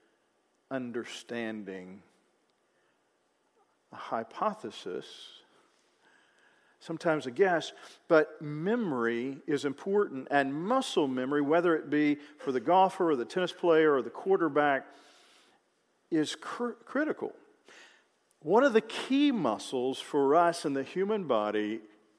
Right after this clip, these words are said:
is the tongue. About six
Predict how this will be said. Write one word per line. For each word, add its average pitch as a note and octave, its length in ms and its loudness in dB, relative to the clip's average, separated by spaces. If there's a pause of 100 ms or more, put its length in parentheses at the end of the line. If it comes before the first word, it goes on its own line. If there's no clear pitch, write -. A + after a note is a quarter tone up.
(280)
is G#2+ 260 -2
the A2+ 120 -6
tongue. G#2 520 -6 (1600)
About C#3+ 440 6
six - 520 0